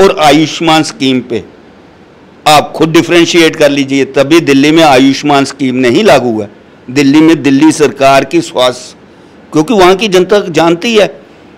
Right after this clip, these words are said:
कि हमें पाँच लाख से अगर एक्सीड करता है तो पैसे जेब से देने पड़ेंगे। वहाँ जितना मर्जी इलाज है,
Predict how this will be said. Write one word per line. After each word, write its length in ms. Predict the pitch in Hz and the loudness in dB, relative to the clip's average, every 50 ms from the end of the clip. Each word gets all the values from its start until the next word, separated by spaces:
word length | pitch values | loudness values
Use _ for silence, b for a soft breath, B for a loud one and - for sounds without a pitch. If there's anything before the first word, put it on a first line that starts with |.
| B _ - | B _ -2
कि 100 | 196 202 | 0 0
हमें 460 | 165 147 151 156 170 196 208 202 202 | 2 2 2 2 2 2 2 2 2
पाँच 340 | 185 165 165 170 165 - 180 | 2 2 2 0 0 0 0
लाख 360 | 165 170 175 160 156 156 - | 2 2 4 4 4 2 2
से 160 | - - 196 | 0 2 2
अगर 300 | 180 165 151 170 165 165 | 2 4 4 4 4 4
एक्सीड 400 | 165 147 - - 147 170 202 190 | 2 0 0 -2 0 0 0 0
करता 280 | 180 190 165 - - 156 | 0 0 0 0 0 0
है 60 | 156 | 0
तो 120 | - 208 | 2 0
पैसे 340 | 208 208 185 156 139 160 180 | 0 2 0 0 0 0 -2
जेब 220 | 165 147 175 190 | 0 2 2 2
से 160 | 180 185 233 226 | 2 2 0 0
देने 240 | 190 190 185 180 | 2 2 0 0
पड़ेंगे। 360 | 160 160 147 143 135 123 120 123 - B B B B B - | 0 0 0 0 -2 -4 -4 -6 -10 B B B B B -2
वहाँ 240 | 151 170 185 208 190 | 0 2 2 2 2
जितना 500 | 151 131 165 165 - 175 185 214 240 226 | 0 -2 -4 -2 -2 0 2 2 4 4
मर्जी 400 | 196 175 160 165 165 254 262 233 | 4 2 2 0 0 0 0 2
इलाज 320 | 202 175 151 143 123 104 | 2 2 2 2 2 0
है, 220 | 92 85 64 - | -4 -8 -12 -14